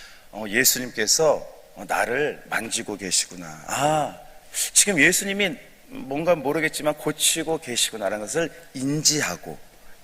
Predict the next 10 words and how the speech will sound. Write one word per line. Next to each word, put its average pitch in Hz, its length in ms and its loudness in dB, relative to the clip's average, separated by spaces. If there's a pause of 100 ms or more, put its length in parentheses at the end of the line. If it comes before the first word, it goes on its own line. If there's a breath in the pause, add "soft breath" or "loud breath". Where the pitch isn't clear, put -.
(140)
인정하고 151 920 0 (460 loud breath)
주님께 175 360 2
맡겨드리게 - 720 2
되었을 113 420 2
것이라는 98 520 -2
겁니다. 76 400 -10 (1500 loud breath)
어, 92 180 -4
사람의 208 500 8
마음이라는 143 800 0
것은 104 560 -2